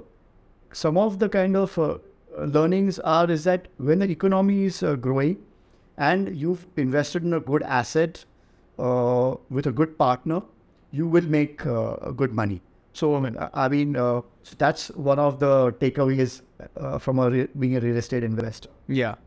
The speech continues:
Speaker 2: What does a good real estate asset look like, out of curiosity?
Speaker 1: I mean, a good, uh, good quality construction, uh, good location, uh, right specifications. That's what I would look at as a good real estate, uh, asset.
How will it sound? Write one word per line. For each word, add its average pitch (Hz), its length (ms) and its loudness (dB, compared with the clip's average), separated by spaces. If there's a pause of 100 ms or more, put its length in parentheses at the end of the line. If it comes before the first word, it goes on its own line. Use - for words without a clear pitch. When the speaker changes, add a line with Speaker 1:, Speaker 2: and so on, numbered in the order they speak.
(320)
Speaker 2:
What 226 180 0
does 294 80 -6
a 330 60 4
good 180 320 0
real 175 160 2
estate 185 260 0
asset 127 380 0
look 135 260 -2
like, 120 180 0
out 127 120 2
of 123 100 -6
curiosity? 120 760 -2 (960)
Speaker 1:
I 190 80 2
mean, 233 180 2
a 190 100 2
good, 190 220 4 (160)
uh, 151 140 2 (140)
good 151 160 -4
quality 143 240 2
construction, 127 840 -2 (360)
uh, 123 180 4
good 127 240 0
location, 120 760 0 (580)
uh, 113 260 2
right 123 220 2
specifications. 120 1040 -2 (100)
That's 185 240 -4
what 180 180 0
I 165 80 2
would 170 160 -2
look 156 180 -2
at 160 160 4
as 147 120 2
a 147 60 2
good 143 240 -2
real 127 180 2
estate, 127 440 -2
uh, 120 280 -4 (380)
asset. 143 400 -4